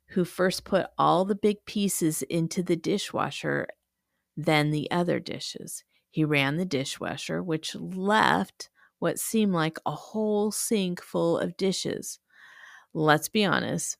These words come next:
moms are fantastic at filling every little space in a dishwasher because we have learned this art. The teen who took the easiest route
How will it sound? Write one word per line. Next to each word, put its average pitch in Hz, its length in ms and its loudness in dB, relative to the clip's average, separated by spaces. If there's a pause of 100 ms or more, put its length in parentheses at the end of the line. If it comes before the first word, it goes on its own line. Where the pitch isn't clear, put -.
(100)
moms 147 1000 0 (260)
are 160 280 4 (180)
fantastic 165 960 0
at - 160 -6
filling 160 460 2 (120)
every 185 540 2
little 165 380 0
space 160 840 0 (500)
in 151 180 2
a 151 80 0
dishwasher 143 960 -4
because 156 440 -6
we 143 140 -4
have 190 300 -8
learned 170 400 0
this 165 180 -4
art. - 540 -2 (720)
The - 80 -2
teen 156 600 0 (340)
who 165 140 0
took 185 320 -4
the - 120 -4
easiest 165 560 2
route 151 580 0